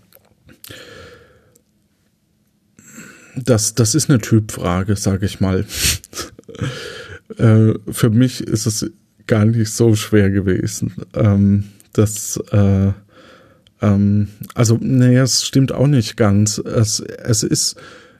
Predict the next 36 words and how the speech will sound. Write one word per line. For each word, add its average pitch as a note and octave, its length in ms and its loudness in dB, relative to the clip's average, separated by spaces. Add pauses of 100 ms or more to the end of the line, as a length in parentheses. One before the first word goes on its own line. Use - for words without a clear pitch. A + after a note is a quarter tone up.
(120)
die A#2 100 4
Entscheidung C#3+ 640 2
zu B2+ 500 -2
fällen, C3 540 2
fand A2+ 260 2
ich - 200 -2
jetzt A2+ 240 0
nicht G#2+ 180 2
so G#2 160 2
schwer, F#2+ 420 0
zu G2+ 140 -2
sagen, G2+ 320 2
okay, G#2 280 0
wir A2+ 80 4
machen G#2 260 2
jetzt G#2 200 0
noch G#2+ 140 2
die A#2 180 2
Staffel G#2+ 380 0
fertig, C3 500 0
das - 220 -4
war G2+ 80 2
die G2 120 0
vierte, C3 520 0 (420)
äh, A2+ 160 4
und G#2+ 320 2
dann G2+ 160 2
hören G2+ 220 2
wir G2 160 0
auf. G2 340 -2
Das, - 460 -4 (200)
das B2 260 0
war C3+ 120 4
nicht C3 360 0
die, A#2 600 2
ähm, G#2+ 1120 2